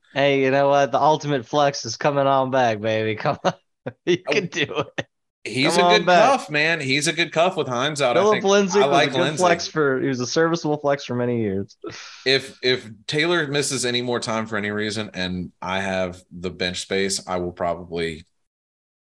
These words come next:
Speaker 2: target <laughs> Phillip Lindsay. Uh, I know he can receive, uh, and he's, uh, pretty good. I mean, there was a time when I felt like Phillip Lindsay and Austin Eckler were probably <laughs> on the same,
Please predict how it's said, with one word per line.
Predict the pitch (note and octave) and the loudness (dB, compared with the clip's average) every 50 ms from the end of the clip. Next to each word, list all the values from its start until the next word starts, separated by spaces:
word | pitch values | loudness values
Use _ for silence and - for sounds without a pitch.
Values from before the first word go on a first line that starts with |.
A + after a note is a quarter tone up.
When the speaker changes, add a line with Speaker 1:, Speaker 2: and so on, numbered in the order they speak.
| _ _ - | _ _ -16
Speaker 2:
target | - - G2+ F2+ - - E2+ D#2+ - - | -10 -6 -4 -4 -4 -4 -6 -8 -8 -12
<laughs> | |
Phillip | - - - - E3 C#3+ C3+ C3 A#2 - | -20 -14 -4 -2 0 2 2 0 0 -2
Lindsay. | A#2+ B2+ C3 C#3 C#3 C3 - E3 E3+ E3+ E3 E3 _ _ - - - - - | -2 0 0 0 0 -2 -2 0 0 0 -2 -4 _ _ -20 -20 -20 -14 -6
Uh, | G#2 G#2+ G#2+ G#2 G2+ G2 G2 - | -2 0 0 2 2 0 0 -2
I | - G#2 G#2+ | -2 -4 -2
know | G#2 G#2+ G#2+ A2 | -2 -2 0 0
he | A2 A2 | 0 -2
can | A2 - A#2+ G#2 G#2 | -2 -4 -6 -4 -4
receive, | G2+ F#2+ G2 - F#2+ F#2+ G2 G#2+ G#2+ G2 - - - | -4 -4 -4 -4 -4 -2 -2 -4 -4 -6 -8 -10 -6
uh, | E2+ F#2 F2+ F#2 F#2 F2+ F#2 F#2 | -4 -2 -2 0 -2 -2 -2 -4
and | F#2 G2 | -4 -4
he's, | G2+ G2+ G#2+ G#2+ - - _ _ - | -4 -4 -6 -8 -10 -12 _ _ -8
uh, | G2+ A#2 - - _ _ _ _ _ _ _ _ _ _ _ _ _ - | -8 -8 -8 -10 _ _ _ _ _ _ _ _ _ _ _ _ _ -10
pretty | - F3+ A#3 | -6 -6 -4
good. | A3+ E3+ C3+ C3+ - | -2 -2 -2 -2 0
I | F#2+ A#2+ | -2 -2
mean, | C3 C3+ C#3 C3+ B2 - _ - - - - | 0 -2 -2 -4 -6 -10 _ -20 -20 -16 -4
there | - F3 A3+ | 0 0 2
was | C4+ A3+ | 2 2
a | F#3+ C#3+ | 0 0
time | - E3+ A3 C4 A#3 F3+ | 0 0 0 0 0 0
when | C#3+ C3+ C3 | 0 0 0
I | B2 | 0
felt | A#2 - C#3 C3+ - | 0 0 0 0 0
like | A#2+ A#2+ A#2+ | 0 -4 -4
Phillip | - - C#3 C#3 C3+ C3 B2 | -2 -2 0 0 0 -2 -2
Lindsay | B2 C3 B2+ B2 A#2+ | -4 -2 0 -2 -2
and | A2+ G#2 | -2 -2
Austin | - F#2+ G2+ A2+ A2+ - - G#2 | -2 -2 -2 -2 -2 -4 -4 -4
Eckler | E2 F2+ F#2+ F#2+ - B2 A#2 A2+ | -2 -2 -4 -2 -2 -2 0 0
were | A2+ A2+ | 0 -2
probably | A2+ - - - C3 B2 C3 C3 C3+ D#3 E3+ - | -4 -8 -4 -2 -2 -2 0 -2 0 0 0 2
<laughs> | F3+ | 2
on | G#3 A#3 | 2 2
the | A#3+ G#3+ | 2 2
same, | - - G#3+ G3+ G#3 G#3+ G#3+ G#3 G3 G3 | 2 2 0 2 2 2 0 -2 -8 -14